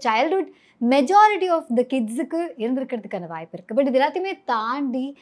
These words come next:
நம்ம ஒரு பெட்டா பாக்குற அந்த ஒரு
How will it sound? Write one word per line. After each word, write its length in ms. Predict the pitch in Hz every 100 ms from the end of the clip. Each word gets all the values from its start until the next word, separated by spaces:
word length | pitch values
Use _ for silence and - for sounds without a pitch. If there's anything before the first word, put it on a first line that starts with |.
| _ _ - 240
நம்ம 300 | 285 339 359 370 330 254
ஒரு 100 | 247 -
பெட்டா 320 | 269 269 370 359 294
பாக்குற 380 | 262 - 247 226 214 196
அந்த 160 | 202 196
ஒரு 120 | 185